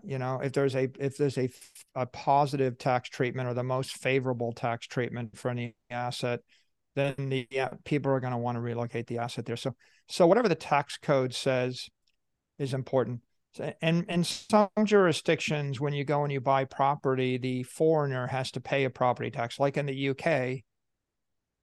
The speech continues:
if you buy property, there's a transfer tax, and that discourages foreigners from buying property and discourages people, domestic property holders, from selling their property to foreigners, right? So, so, um,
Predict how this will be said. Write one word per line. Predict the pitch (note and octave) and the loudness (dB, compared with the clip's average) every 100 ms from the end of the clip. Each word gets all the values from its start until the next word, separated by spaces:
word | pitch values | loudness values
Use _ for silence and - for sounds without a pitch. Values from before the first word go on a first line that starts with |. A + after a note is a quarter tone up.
| _ _ _ | _ _ _
if | F3 | 4
you | F#3+ | 6
buy | E3 F3 E3+ E3+ D#3 - - | 10 12 12 10 6 0 -16
property, | - F#3 F3+ F3 C#3+ C#3 C#3 - - | 6 8 8 6 2 0 -2 -6 -8
there's | D3+ D3 C3 | 2 4 4
a | |
transfer | - D#3+ D3 - C3 | 0 0 0 0 -2
tax, | A#2 C3+ A#2+ - - | 0 0 0 -2 -4
and | C#3+ | -2
that | C#3+ - | -4 -4
discourages | C#3 - E3+ D#3 D3 C3 B2+ A#2+ | -6 0 4 4 4 0 -6 -6
foreigners | - B2+ B2+ B2+ B2+ A#2+ | -4 -2 -2 -4 -6 -6
from | A#2+ | -4
buying | A#2+ B2 B2+ A#2+ | 0 0 -2 -2
property | B2+ A#2+ B2 C3 C3+ | -2 -2 -2 -2 -2
and | C3+ | -2
discourages | C3 - - D3 C#3+ C#3 B2 C3 B2+ | -6 -6 2 2 4 2 -2 -4 -4
people, | - C3 C3 B2+ B2 - | -6 -4 0 -2 -2 -4
domestic | C#3 C3+ C3+ - C3+ - | -4 -2 -6 -4 -8 -2
property | C#3 C3 C#3 C3 C#3 - _ _ | 0 0 0 -4 -6 -12 _ _
holders, | - D3 C#3 C#3 C3 | 0 2 4 2 0
from | - C3+ | -4 -6
selling | - B3+ A#3 C#3+ | 0 2 2 2
their | B2 B2 | -2 -6
property | - A2+ - A#2+ B2 | 0 0 0 -8 -8
to | - | -12
foreigners, | - B2+ A#2+ B2 B2 C3 | -4 -4 -4 -8 -8 -4
right? | C#3+ D3 | -4 0
So, | D3 B2+ - _ _ _ _ _ _ _ _ _ _ _ _ | 0 -2 -6 _ _ _ _ _ _ _ _ _ _ _ _
so, | - G3 F3 E3+ E3 D#3+ D3+ - - | 2 8 10 10 10 8 6 -2 -4
um, | D3 C#3+ C#3 C#3 C3+ | 0 0 -2 -6 -8